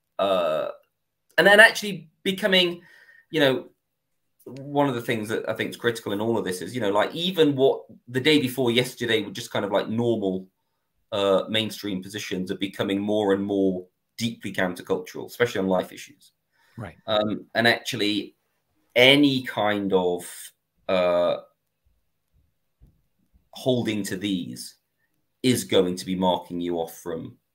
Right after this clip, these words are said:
Speaker 1: you know, the wider culture.
Speaker 2: Right.
Speaker 1: Um,
Speaker 2: You just have to deal with it.
Speaker 1: Yeah.
Speaker 2: Okay.
Speaker 1: Yeah.
Speaker 2: I'm gonna let you go here because I've taken your, a lot of your time. I really appreciate it. I could,
Speaker 1: That's been
Speaker 2: I could
Speaker 1: great.
Speaker 2: go on forever,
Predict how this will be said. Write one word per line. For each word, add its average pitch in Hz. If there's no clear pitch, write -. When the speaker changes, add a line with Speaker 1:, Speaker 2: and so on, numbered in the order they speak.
Speaker 1:
you 104
know, 73
the 101
wider 87
culture. -
Speaker 2:
Right. 85
Speaker 1:
Um, 67
Speaker 2:
You 101
just 85
have 92
to 92
deal 95
with 80
it. 73
Speaker 1:
Yeah. 147
Speaker 2:
Okay. 165
Speaker 1:
Yeah. 202
Speaker 2:
I'm 196
gonna 175
let 139
you 127
go 127
here 110
because 101
I've 117
taken 131
your, 107
a 123
lot 120
of 117
your 113
time. 117
I 104
really 127
appreciate 127
it. 104
I 147
could, 151
Speaker 1:
That's 175
been 160
Speaker 2:
I -
could -
Speaker 1:
great. 107
Speaker 2:
go 104
on 98
forever, 101